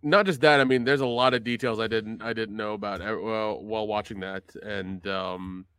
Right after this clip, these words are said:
I learned so much from watching it, more so than, um, the Nightmare on Elm Street one, because, I mean, like, not, like, Nightmare on Elm Street's fine, but, uh, Jason's my favorite, so,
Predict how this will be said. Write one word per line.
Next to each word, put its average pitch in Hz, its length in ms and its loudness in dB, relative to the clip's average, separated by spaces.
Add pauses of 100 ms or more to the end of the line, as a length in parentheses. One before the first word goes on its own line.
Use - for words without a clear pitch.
(200)
I - 60 -4
learned 113 220 2
so 117 120 0
much 104 140 0
from 104 100 -8
watching 101 320 -2
it, 98 160 -6
more 104 220 -2
so 104 160 -2
than, 95 300 -2
um, 95 440 -4 (580)
the 107 60 -4
Nightmare 110 280 6
on 104 40 4
Elm 104 140 0
Street - 160 -4
one, 104 200 0
because, 151 280 4
I - 20 2
mean, 180 160 6
like, 147 140 6
not, 170 260 6
like, 165 320 4
Nightmare 220 220 8
on 175 40 8
Elm 180 60 6
Street's 151 220 -2
fine, 123 440 2 (1500)
but, 104 320 -4 (540)
uh, 110 140 -6
Jason's 113 280 -6
my 95 120 -6
favorite, 92 320 -4
so, 80 200 -12